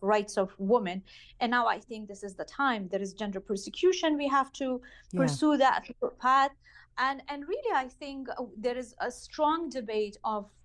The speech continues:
Speaker 1: of if we recognize racial apartheid, why can't we recognize gender apartheid?
Speaker 2: And we only have about a minute or so left. I,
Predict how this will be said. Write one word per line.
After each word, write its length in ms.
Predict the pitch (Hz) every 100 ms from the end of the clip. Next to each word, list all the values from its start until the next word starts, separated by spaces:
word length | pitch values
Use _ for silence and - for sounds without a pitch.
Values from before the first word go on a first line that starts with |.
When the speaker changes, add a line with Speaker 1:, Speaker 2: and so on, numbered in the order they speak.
| -
Speaker 1:
of 200 | 233 233
if 160 | - 240
we 240 | 226 254
recognize 520 | 254 277 285 254 240 226
racial 300 | 226 220 208
apartheid, 520 | 208 214 208 202 202
why 200 | 208 226
can't 260 | - 214 214
we 160 | 208
recognize 540 | 202 208 208 196 196 -
gender 280 | 202 208 202
apartheid? 600 | 180 185 214 - - - - _ _ _ _ _ _ - - -
Speaker 2:
And 160 | 202
we 160 | 208 240
only 220 | 226 202
have 180 | 190 170
about 240 | 160 156
a 40 | 156
minute 320 | 156 156 156
or 120 | 143
so 200 | - 147
left. 360 | 143 143 143 160
I, 120 | 151